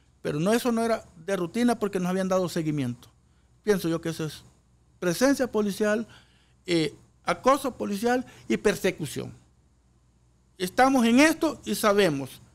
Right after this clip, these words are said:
pero no debemos nada, no tenemos por qué tener. Y la lucha sigue porque se nos están muriendo nuestros familiares dentro de los penales.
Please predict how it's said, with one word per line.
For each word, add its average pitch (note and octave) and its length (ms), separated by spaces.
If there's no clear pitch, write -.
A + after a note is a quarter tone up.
pero C3+ 180
no F3 160
debemos G#3 480
nada, G#3 320
no E3 160
tenemos F3 400
por C3+ 200
qué C#3 120
tener. C#3 320
Y F3+ 80
la D#3+ 80
lucha G3 300
sigue B3+ 360
porque F3 300
se F3 140
nos E3 140
están A3 500
muriendo F#3+ 380
nuestros F#3 260
familiares E3+ 480
dentro A3 340
de D3+ 60
los C#3+ 100
penales. A#2+ 340